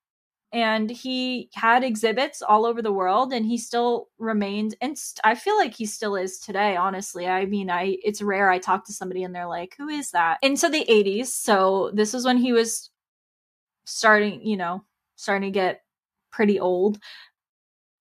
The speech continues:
This was, uh, the last decade that he was alive, was the eighties. So during this time, his wife, Gala, uh, died, and that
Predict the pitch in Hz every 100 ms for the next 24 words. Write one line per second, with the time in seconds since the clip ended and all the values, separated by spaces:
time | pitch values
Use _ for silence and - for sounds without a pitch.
0 | _ - 202 226 226 254 247 - - 220
1 | 202 202 202 196 208 - - 208 220 220
2 | 214 214 208 196 196 185 165 160 170 214
3 | 196 185 - - - 185 185 202 220 -
4 | _ _ _ _ _ _ _ _ _ _
5 | _ _ _ - - 220 214 214 208 233
6 | 254 277 277 - 247 226 214 214 226 226
7 | 226 214 208 208 196 196 220 - - -
8 | 202 185 180 175 196 262 269 262 214 202
9 | 190 185 185 165 160 208 262 - _ -
10 | 214 202 196 185 185 185 - _ - 202
11 | 214 247 269